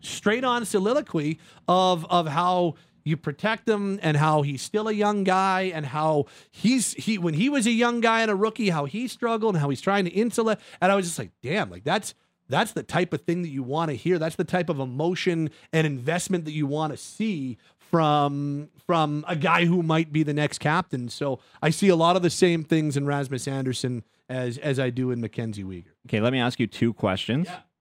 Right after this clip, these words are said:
Speaker 2: What is the timeline for this in your opinion or your sense? Because my thought would be sometime at the tail end of training camp makes
Speaker 1: Yeah,
Speaker 2: sense.
Speaker 1: yeah.
Speaker 2: And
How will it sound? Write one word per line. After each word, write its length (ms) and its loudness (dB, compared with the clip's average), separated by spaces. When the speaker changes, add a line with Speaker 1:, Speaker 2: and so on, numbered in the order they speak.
Speaker 2:
What 360 2
is 140 -2
the 100 4
timeline 580 4
for 140 0
this 260 0
in 100 -2
your 200 2
opinion 480 0
or 200 2
your 240 2
sense? 320 0
Because 320 -2
my 480 4
thought 380 2
would 180 0
be 280 2
sometime 520 0
at 100 -2
the 60 -2
tail 320 0
end 160 0
of 120 -4
training 340 0
camp 300 0
makes 120 6
Speaker 1:
Yeah, 100 6
Speaker 2:
sense. 380 0
Speaker 1:
yeah. 260 -2
Speaker 2:
And 580 4